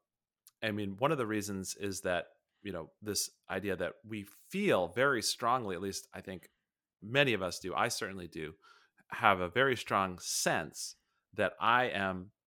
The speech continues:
a continuous self over time, and that the person who did things in the past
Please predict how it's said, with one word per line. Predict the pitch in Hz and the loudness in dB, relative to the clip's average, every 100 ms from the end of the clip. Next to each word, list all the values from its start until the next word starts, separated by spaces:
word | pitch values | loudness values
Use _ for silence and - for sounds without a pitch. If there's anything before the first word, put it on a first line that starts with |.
| _ | _
a | 95 | -16
continuous | - 98 - 127 120 110 104 - - _ | -10 -10 -6 -4 -2 0 -2 -6 -12 _
self | - - 135 87 87 - - | -6 0 4 4 2 -4 -4
over | 113 101 101 | -2 -2 -4
time, | - 107 80 78 - | -4 -2 -2 -4 -10
and | 92 | -10
that | 92 | -8
the | 87 | -10
person | - 135 - 110 | -2 -2 -2 -6
who | 101 101 | -6 -8
did | 107 101 | -4 -4
things | 104 95 87 | -4 -8 -8
in | 90 | -12
the | |
past | 90 127 90 76 - - | -10 -2 -2 -2 -6 -14